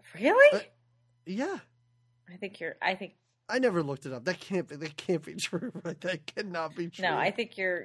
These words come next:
Speaker 1: your student might have been very high at the time. <laughs> And you,
Speaker 2: Maybe.
Speaker 1: you should have judged
Speaker 2: Maybe.
Speaker 1: that accordingly. But
Speaker 2: Mm-hmm.
Speaker 1: that's okay. <laughs> I like
Speaker 2: I do like it when I see students that are clearly high. <laughs>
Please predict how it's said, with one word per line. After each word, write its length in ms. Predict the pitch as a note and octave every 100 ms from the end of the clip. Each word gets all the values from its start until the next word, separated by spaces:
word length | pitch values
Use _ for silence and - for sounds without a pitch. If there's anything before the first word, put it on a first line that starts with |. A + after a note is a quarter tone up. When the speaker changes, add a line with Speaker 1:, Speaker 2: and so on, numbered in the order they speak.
| F3
Speaker 1:
your 140 | F#3
student 360 | - G3 F3 D#3
might 180 | D#3+
have 100 | D#3
been 160 | E3 D#3
very 240 | D#3+ D3
high 500 | D#3+ D#3 C3+ C3 D3+ -
at 120 | -
the 60 | D3+
time. 460 | - D3+ C#3 E3 D#3
<laughs> 60 | - - - - -
And 160 | A3 G#3
you, 80 | C3+
Speaker 2:
Maybe. 400 | C#3+ D3+ C3 A2 G2+ A2
Speaker 1:
you 160 | B3 G#3
should 220 | - G3+
have 160 | G3
judged 240 | D#3 G3+ G3+
Speaker 2:
Maybe. 40 | B2+
Speaker 1:
that 180 | F3+ E3
accordingly. 760 | F3 - F3+ E3+ D#3+ E3 F3 - - -
But 320 | C#3+ F#3 E3+
Speaker 2:
Mm-hmm. 40 | C#3+ -
Speaker 1:
that's 220 | G#3+ A3
okay. 500 | D4+ D#4+ F#4 A#3+ G#3+ - - -
<laughs> 300 | - - _
I 60 | A#3
like 240 | A#3+ C#4
Speaker 2:
I 60 | -
do 160 | F#3+ A3
like 180 | F#3
it 40 | D#3+
when 120 | D3+
I 60 | D3+
see 260 | C#3+ - D#3+
students 440 | - D3 C3 C#3+
that 140 | C#3+
are 100 | B2+
clearly 500 | B2+ - D#3 C3+ A#2+
high. 600 | C3 B2 G2 - A#3+
<laughs> 20 | D4+